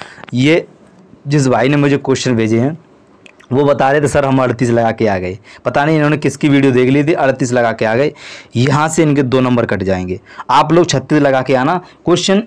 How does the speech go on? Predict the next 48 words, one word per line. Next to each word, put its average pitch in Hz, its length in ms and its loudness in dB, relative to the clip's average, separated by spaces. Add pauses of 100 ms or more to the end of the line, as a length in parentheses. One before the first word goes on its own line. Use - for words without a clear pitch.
रे-, 123 380 -4
रिपीटेड 156 380 2
होते 139 160 0
हैं। 214 100 4
देखो 165 120 2
मॉक 180 220 0
टेस्ट 208 200 2
होता 120 220 0
है, 113 60 0
सीधी 165 300 2
सी 139 120 -2
बात, 95 240 -2 (580)
जो 139 100 0
निमी 156 320 2
का 180 280 2 (180)
भारत 143 260 0
स्किल 165 220 0
ऐप 151 220 2
है 170 60 2
ना, 170 220 -2 (260)
उससे 139 440 0
ही 196 160 4
वो 190 140 6
लोग 190 140 4
सीधा 180 280 0
कट 175 160 -2
पेस्ट 160 240 -2
कर 117 140 -2
देते 101 240 -2
हैं 117 80 -2
क्वेश्चन। 101 360 -4 (420)
तो 151 60 2
आप 143 160 2
अड़तीस 156 280 0
मत 117 140 0
लगाना, 107 300 0
ठीक 208 160 -2
है, - 40 2
छत्तीस 147 340 -2
वाले 151 220 2
सही 127 160 -2
हो 107 80 2
जाएंगे, 110 180 0
बिल्कुल 127 280 0
सही, 92 280 -4
बहुत 120 180 0
बढ़िया, 101 280 -4 (500)
छत्तीस। - 520 -6